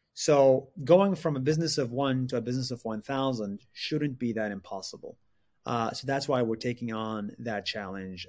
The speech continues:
as well. Um, so, you know, these are the reasons why I decided to start a company. Now, the question is, why did I decide to start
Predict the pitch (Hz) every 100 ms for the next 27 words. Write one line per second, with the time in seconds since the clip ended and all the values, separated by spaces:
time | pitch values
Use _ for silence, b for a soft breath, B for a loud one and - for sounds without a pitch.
0 | - 107 98 - - - _ _ _ _
1 | - 123 117 113 113 - 214 214 - 190
2 | 247 277 180 185 160 135 131 135 135 123
3 | 123 117 - - 98 - 101 78 87 -
4 | _ _ _ - 143 147 185 - 170 131
5 | - 123 123 143 165 143 127 120 113 120
6 | - 123 117 120 117 107 -